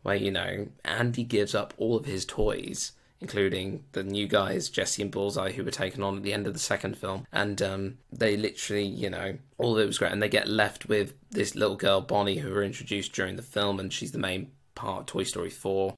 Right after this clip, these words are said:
as well, which didn't need to happen, but I think Toy Story three, the reason why I've ranked it so highly is because I think it's a great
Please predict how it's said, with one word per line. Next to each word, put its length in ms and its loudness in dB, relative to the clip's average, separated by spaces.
as 160 -6
well, 600 2
which 180 -8
didn't 180 6
need 200 4
to 60 -4
happen, 420 0
but 120 4
I 60 -2
think 180 -2
Toy 200 0
Story 260 2
three, 260 2
the 80 0
reason 280 0
why 220 -2
I've 180 -6
ranked 280 -4
it 120 -8
so 180 -2
highly 580 -4
is 160 -2
because 360 -2
I 100 0
think 340 -4
it's 200 -4
a 40 -4
great 540 0